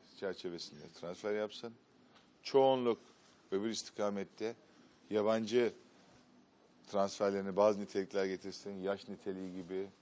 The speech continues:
milli takım oynama niteliği gibi, kriterleri gibi. Ama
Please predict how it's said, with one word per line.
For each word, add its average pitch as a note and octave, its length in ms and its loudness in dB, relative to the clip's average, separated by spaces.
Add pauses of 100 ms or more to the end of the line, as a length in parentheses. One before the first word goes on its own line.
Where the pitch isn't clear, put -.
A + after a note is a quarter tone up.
(1500)
milli G2+ 260 -6
takım G2 360 -6
oynama G2+ 300 -4
niteliği F#2 460 -10
gibi, F#2 320 -10 (520)
kriterleri F#2 540 -6
gibi. F2+ 260 -10 (1900)
Ama G#2 380 -2